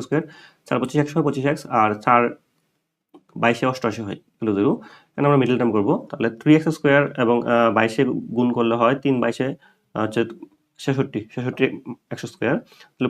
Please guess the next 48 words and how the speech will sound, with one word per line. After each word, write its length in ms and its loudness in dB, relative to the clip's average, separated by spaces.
পঁচিশকে 360 2
আমরা 260 4
ভাঙবো 200 2
যাতে 180 0
যোগ 160 0
বিয়োগ 120 2
করলে 160 0
মাইনাস 200 -2
পঁচিশ 260 -6
হয়, 160 0
আহ, 120 -2
পঁচিশ 220 -2
এক্স 120 -12
হয়, 100 0
এবং 100 -2
গুণ 200 0
করলে 160 0
ছেষট্টি 400 -6
এক্স 160 -10
স্কয়ার 200 -6
হয়। 140 -4
আমরা 140 0
জানি 120 0
তিন 220 8
বাইশে 220 -2
যেহেতু 300 2
ছেষট্টি, 360 -4
তাহলে 240 0
মাইনাস 280 4
থ্রি 160 -2
এক্স 160 -2
মাইনাস 220 0
টোয়েন্টি 200 -2
টু 120 0
এক্স 160 -4
ভাঙলে, 200 0
ভাঙে 200 2
দিলে 160 2
কি 120 -2
আমরা 160 0
পাবো 160 0
হচ্ছে, 180 -2
আহ, 260 4
গুণ 180 4
করলে 180 2
ছেষট্টি 300 -4
এক্স 160 -8
স্কয়ার 200 4